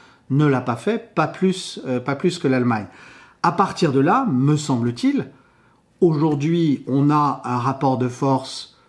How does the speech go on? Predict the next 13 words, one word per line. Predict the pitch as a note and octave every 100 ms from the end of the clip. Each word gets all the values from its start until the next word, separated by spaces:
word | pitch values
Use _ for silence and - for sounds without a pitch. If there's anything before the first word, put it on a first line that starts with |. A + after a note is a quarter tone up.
| _ -
euh, |
qui | G#2+ - -
est | B2+
f-, | - - _
fondé | - A#2+ A#2
sur | B2 A#2+
une | A2
observation | A#2+ - A#2+ A#2+ - C#3
des | A#2+
réalités | A#2 A2+ A2+ C3+
militaires. | B2 C#3+ E3 G#3+ F3+ - - - - _ C3+
Joe | A2+ F#3 F3+
Biden, | F#3 F3+ D#3 E3+ D3 A#2